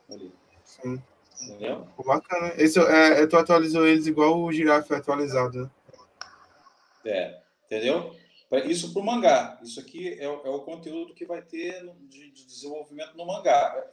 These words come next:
Speaker 1: É, é, como tinha muito tempo que eu, que eu tinha desenhado os Power Man, eu achei melhor atualizar. Deixa eu ver se eu acho aqui.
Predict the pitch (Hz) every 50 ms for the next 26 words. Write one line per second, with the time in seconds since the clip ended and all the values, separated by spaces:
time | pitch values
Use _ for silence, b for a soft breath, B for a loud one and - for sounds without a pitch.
0 | 127 _ _ - 127 120 117 117 113 - - 170 180 202 - - 180 170 175 175
1 | 175 - _ 175 170 180 175 170 - - 147 139 131 123 117 117 _ _ _ 127
2 | 127 120 - - 135 127 120 123 120 117 117 117 113 120 120 120 - - - 120
3 | 120 117 117 120 143 175 180 - - - _ _ _ _ _ _ _ _ _ _
4 | _ _ _ _ _ 107 113 120 120 123 123 123 - 135 135 143 147 139 135 135
5 | 135 139 143 147 147 143 143 143 143 - 147 151 170 175 170 127 117 110 - -
6 | _ _ _ _ _ _ _ _ _ _ _ - - 135 120 123 127 123 - -
7 | 123 120 120 117 - - - _ _ 143 147 135 117 -